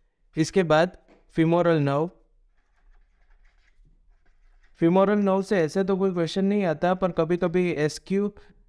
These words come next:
या फिर एमसीक्यू में पूछ लेते हैं। इसके बाद adductor canal। adductor canal के पे भी वो शॉर्ट नोट पूछ सकते हैं, इसलिए ये इंपॉर्टेंट हो जाता है।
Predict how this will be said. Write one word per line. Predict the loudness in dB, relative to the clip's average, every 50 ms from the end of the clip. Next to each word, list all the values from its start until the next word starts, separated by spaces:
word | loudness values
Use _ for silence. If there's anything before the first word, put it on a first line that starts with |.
| _ -4
या | 2 4 4 4 4
फिर | 2 0 0 2 2 2 2 0 -4 -6 -10 -16 _ _ _ _ _ _ _ _ _ _ _ -6
एमसीक्यू | -2 0 0 0 0 -2 -4 0 0 0
में | 2 0
पूछ | 0 0 -2 -4 -2 -2
लेते | -2 -2 -2 -2 -4 -8
हैं। | -8 -10 _ _ _ _ _ _ _ _ _ _ _ _ _ _ _ _ _ _ _ _ -20 _ _ _ _ _ _ _ -6
इसके | -6 -6 -4 0 0 0
बाद | 2 2 0 0 -2 -4 _ _ -6
adductor | -4 -2 0 -2 -2 -2 -2 -2 -2
canal। | -2 0 -2 -2 -2 -2 -6 -8 -12 _ _ -20 _ _ _ _ _ _ _ _ _ _ _ _ _ _ -20 _ _ _ _ _ _ _ -20 _ _ -20 _ _ -20 _ _ _ _ _ _ -20 _ _ _ _ _ _ _ _ _ _ _ -10 -6
adductor | 0 0 0 0 0 -2 -2 -2
canal | 0 -2 -2 0 0 -2 -2
के | -4 -4 -2 0 2 2 0
पे | -2 -4 -4 -2 -2 0
भी | 2 2 4
वो | 4 6 4 4 4 2 0
शॉर्ट | -2 0 0 0 0 0 -4 -2 0
नोट | 0 0 -2 -4 -4
पूछ | -4 -4 -4 -4
सकते | -4 -4 -4 -4 -6 -6 -4 -2
हैं, | -2 -2 -4 _ _ -20 _ _ _ -6 -6
इसलिए | -6 -2 0 2 2 2 2 2 2
ये | 2 0
इंपॉर्टेंट | 0 0 0 -2 -2 -2 -2 -2 0 0
हो | -2 -2
जाता | -2 -4 -6 -6 -8
है। | -12